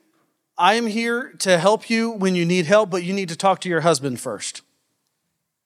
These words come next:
You need to talk to your wife first. Don't tell me about all your problems,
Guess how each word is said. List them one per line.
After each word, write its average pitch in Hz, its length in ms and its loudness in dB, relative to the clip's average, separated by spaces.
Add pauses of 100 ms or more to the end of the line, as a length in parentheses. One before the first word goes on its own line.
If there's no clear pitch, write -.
(840)
You 190 160 6
need 240 160 6
to 208 100 2
talk 214 280 2
to 214 140 -6
your 180 200 -2
wife 170 480 2
first. - 640 -6 (1800)
Don't 226 240 2
tell 240 160 2
me 247 80 0
about 220 220 4
all 214 200 4
your 226 140 -2
problems, 196 680 -2